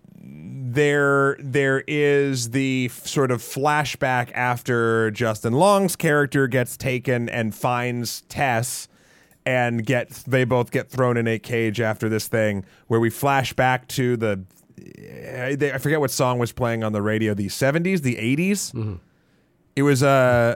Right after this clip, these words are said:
Speaker 1: it, it, probably the eighties is
Speaker 2: Yeah.
Speaker 1: my guess. Um,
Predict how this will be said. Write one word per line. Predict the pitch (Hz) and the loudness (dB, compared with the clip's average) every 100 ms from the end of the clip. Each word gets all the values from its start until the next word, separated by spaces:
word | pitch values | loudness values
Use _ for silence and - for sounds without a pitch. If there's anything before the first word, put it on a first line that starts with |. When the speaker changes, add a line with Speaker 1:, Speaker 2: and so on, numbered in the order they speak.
| - | -2
Speaker 1:
it, | - - | -8 -8
it, | - | -2
probably | 240 240 196 151 | 4 4 4 2
the | 120 107 | 2 0
eighties | 110 90 85 92 | -2 -4 -6 -2
is | 110 | -2
Speaker 2:
Yeah. | |
Speaker 1:
my | 87 82 | -2 -6
guess. | 65 65 - - - - - _ | -10 -14 -14 -18 -20 -20 -20 _
Um, | 131 131 123 120 117 110 | 0 2 2 0 -2 -6